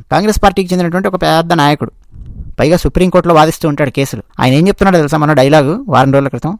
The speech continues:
"పాకిస్తాన్ విషయంలో కేంద్ర ప్రభుత్వం ఏం చేయబోతుందో మాకు ముందుగా చెప్పాలి" అని చెప్పి అంటున్నాడు. అప్పుడు నాకు అనిపించింది,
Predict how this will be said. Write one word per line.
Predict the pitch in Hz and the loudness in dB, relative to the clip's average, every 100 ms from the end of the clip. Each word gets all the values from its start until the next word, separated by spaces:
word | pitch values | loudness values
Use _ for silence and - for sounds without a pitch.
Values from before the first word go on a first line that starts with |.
| - - | -8 -2
"పాకిస్తాన్ | 196 190 196 180 | -2 0 0 0
విషయంలో | 170 170 151 | 2 2 0
కేంద్ర | - 208 | 0 0
ప్రభుత్వం | 196 185 - 147 123 | 2 0 2 2 4
ఏం | 208 208 | 4 4
చేయబోతుందో | 196 180 175 170 | 2 2 0 -2
మాకు | 151 139 | 0 -2
ముందుగా | 160 196 180 | -2 0 0
చెప్పాలి" | 180 214 202 117 - - | 0 0 0 0 -8 -6
అని | 139 | -4
చెప్పి | 139 | -2
అంటున్నాడు. | 131 143 113 101 _ | -4 -6 -10 -12 _
అప్పుడు | - 147 | -6 -2
నాకు | 139 | -2
అనిపించింది, | 143 170 170 127 110 | -2 -4 -4 -4 -6